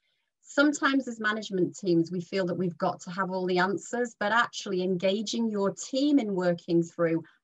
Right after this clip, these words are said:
how can we successfully move people back to the office also helps to bring people with you.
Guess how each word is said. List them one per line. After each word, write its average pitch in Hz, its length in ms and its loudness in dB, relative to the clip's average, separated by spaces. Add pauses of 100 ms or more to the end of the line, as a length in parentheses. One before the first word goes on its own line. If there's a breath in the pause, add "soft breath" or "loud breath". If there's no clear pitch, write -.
(180)
how 202 160 4
can 196 220 -8
we 175 100 0
successfully 170 880 -2 (380 soft breath)
move 180 340 4
people 175 380 0
back 160 240 0
to - 140 -14
the 165 100 4
office 165 520 -2 (120)
also 196 440 0
helps 175 380 -4
to 175 120 -8
bring 170 280 4
people 170 400 -4
with 156 300 -8
you. 143 240 -4